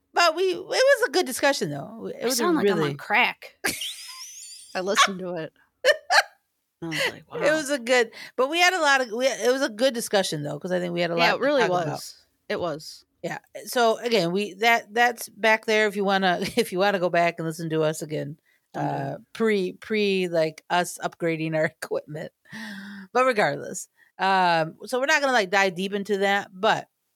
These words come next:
Speaker 1: that book, um, as I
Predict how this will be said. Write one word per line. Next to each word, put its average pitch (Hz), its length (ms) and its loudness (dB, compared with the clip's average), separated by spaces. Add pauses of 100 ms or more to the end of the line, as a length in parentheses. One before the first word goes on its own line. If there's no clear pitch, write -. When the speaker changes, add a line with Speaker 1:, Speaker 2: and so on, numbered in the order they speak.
(440)
Speaker 1:
that 233 300 2
book, 220 420 2 (260)
um, 175 320 0
as 190 160 -2
I 196 500 4